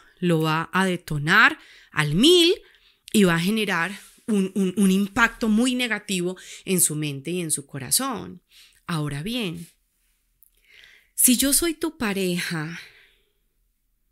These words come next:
y tú puedes desnudar tu vida y tu corazón delante de mí y compartirme tu historia de vida, y juntos podemos descubrir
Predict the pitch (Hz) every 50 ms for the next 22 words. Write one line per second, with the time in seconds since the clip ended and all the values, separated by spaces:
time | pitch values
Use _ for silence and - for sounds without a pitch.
0 | _ _ _ _ _ _ _ _ 226 202 - 247 240 240 - 285 285 285 285 254
1 | 247 240 202 190 190 180 175 175 180 190 - - 233 233 233 240 240 240 240 233
2 | 233 - 220 - - 170 170 165 165 175 160 160 156 175 185 196 196 196 196 190
3 | 202 190 180 170 156 160 156 151 147 160 165 - _ _ _ _ _ _ _ _
4 | _ _ _ _ _ _ _ _ _ _ _ _ _ _ _ _ _ _ _ _
5 | _ _ _ _ _ _ - - - - - 208 190 185 180 - 180 175 170 -
6 | - 254 254 254 247 247 254 247 240 226 208 - - 185 175 180 180 190 185 175
7 | 170 170 165 156 151 147 151 175 175 _ _ _ _ _ _ _ _ _ _ _
8 | _ _ _ _ _ _ _ _ _ _ _ _ _ _ _ _ _ _ _ _
9 | _ - - 196 180 - 226 220 214 - - 262 - - 240 208 196 190 185 190
10 | 208 208 226 220 - - - 185 165 175 175 190 185 175 180 185 175